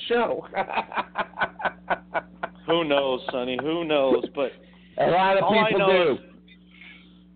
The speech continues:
Speaker 2: all I know is Adrian Peterson even said it. "I didn't come to New Orleans for nine carries." Well, okay, fine. Then, uh, you're out the door. Bye. That's what they did. So, hopefully
Speaker 1: Do you think he gets
Speaker 2: A P
Speaker 1: more in
Speaker 2: got what he
Speaker 1: Arizona?
Speaker 2: wanted.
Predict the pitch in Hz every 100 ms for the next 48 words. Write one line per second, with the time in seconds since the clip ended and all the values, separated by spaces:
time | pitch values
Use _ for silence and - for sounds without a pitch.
0 | - - 180 214 208 196 185 170 151 175
1 | 175 185 180 175 175 - 165 160 156 -
2 | 160 131 127 - 160 180 170 175 160 156
3 | 156 156 156 151 147 135 123 147 151 147
4 | 143 - 156 143 127 117 - - - -
5 | - - - - - 123 131 151 170 -
6 | - 185 - 196 185 202 214 160 143 139
7 | 139 139 135 135 131 151 160 165 175 170
8 | 185 170 123 147 156 165 156 151 - -
9 | - 131 123 123 147 170 160 127 - -
10 | - - - - - - - - - -
11 | - - - - - - - - 117 110
12 | 101 - 156 175 190 175 196 233 226 233
13 | 233 208 208 214 226 226 233 202 208 247
14 | 226 214